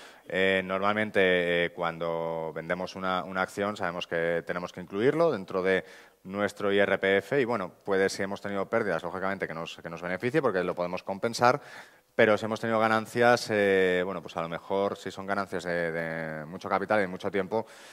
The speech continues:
pues nos hace la, la puñeta, si nos, si me permites la, la expresión, ¿vale? Por lo tanto, primera forma, stop loss individual, esas ventajas, esas desventajas,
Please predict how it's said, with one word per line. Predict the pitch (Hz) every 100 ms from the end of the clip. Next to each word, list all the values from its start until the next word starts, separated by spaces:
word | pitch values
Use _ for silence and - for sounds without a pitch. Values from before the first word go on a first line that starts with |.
| - - - _ -
pues | 110 107
nos | 104
hace | 117 120
la, | 113 104 98 95 98
la | 101 95
puñeta, | 95 87 76 71
si | - 80
nos, | 78 78 78 76 76 -
si | - 85
me | 82
permites | 85 85 85
la, | 85 80 76 -
la | 82
expresión, | 80 - - - _ _
¿vale? | 85 147 180 _ _ - - - _ _ _ _ _
Por | 123 120
lo |
tanto, | 123 123 98 85
primera | - 113 120 127
forma, | 117 156 185 196 208 113
stop | 110 117
loss | 117 -
individual, | 104 98 98 139 175 190 185 - -
esas | 92 95 82
ventajas, | 78 123 131 135
esas | 107 101 87 - -
desventajas, | 87 85 82 110 - 127 -